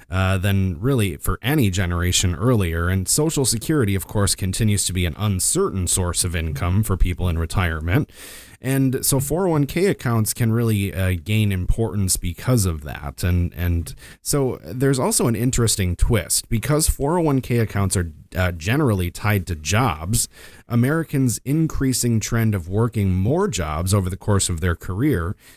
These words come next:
can mean that decisions on four oh one K rollovers are more common and are more important to handle properly. Uh, in fact, the Bureau of Labor Statistics research on number of jobs held in a lifetime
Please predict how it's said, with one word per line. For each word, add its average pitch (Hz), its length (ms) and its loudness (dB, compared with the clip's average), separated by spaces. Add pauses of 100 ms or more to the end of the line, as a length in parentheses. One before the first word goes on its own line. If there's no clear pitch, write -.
(120)
can 240 280 0
mean 143 180 2
that 117 200 -2
decisions 110 680 0
on 95 160 0
four 117 320 0
oh 104 40 2
one 98 180 2
K 95 160 0
rollovers 95 580 0
are 90 100 2
more 95 280 2
common 110 640 0 (440)
and 156 440 0
are 113 140 -2
more 123 320 0
important 107 520 0
to 101 60 0
handle 87 400 0
properly. 87 840 0 (500)
Uh, 95 100 0
in 98 140 4
fact, 120 400 -2
the 104 100 -2
Bureau 113 380 2
of 87 140 -2
Labor 131 260 2
Statistics 95 720 0
research 92 640 0
on 90 340 2 (280)
number 110 440 2
of 98 100 -2
jobs 92 380 0
held 98 280 2
in 92 140 -2
a 87 100 0
lifetime 98 880 0